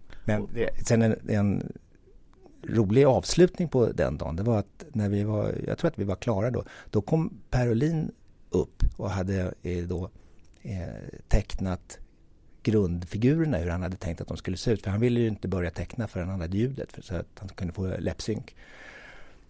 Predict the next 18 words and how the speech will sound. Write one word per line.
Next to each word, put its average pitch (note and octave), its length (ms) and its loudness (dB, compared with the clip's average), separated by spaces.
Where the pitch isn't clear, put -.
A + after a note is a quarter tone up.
Men, G#2 340 4
eh, G2 280 2
eh, - 640 -4
då A#2 280 2
höll A#2 140 4
de F#2+ 140 2
andra F#2 240 0
på F2 200 -2
nästan E2 360 -4
att E2+ 80 -8
skratta - 460 -4
läppen E2+ 440 -2
av - 100 -4
sig, D#2 160 -6
liksom, E2 180 -8
för D#2+ 60 -4
att, - 240 -10
eh, F2+ 280 -4